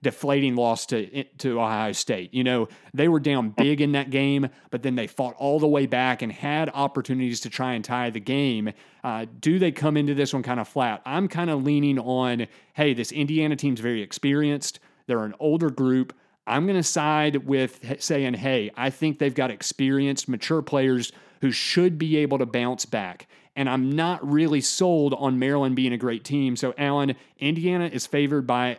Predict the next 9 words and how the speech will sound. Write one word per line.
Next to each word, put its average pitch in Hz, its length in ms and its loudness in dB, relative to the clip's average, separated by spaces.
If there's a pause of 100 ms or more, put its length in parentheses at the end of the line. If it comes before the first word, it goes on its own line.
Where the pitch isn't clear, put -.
eleven 131 540 -2
points, 113 480 -4 (380)
uh, 110 400 -4
according 135 480 -4
to 123 80 -4
C 131 180 -2
B 123 140 -2
S 101 100 -4
Sports. 139 540 -2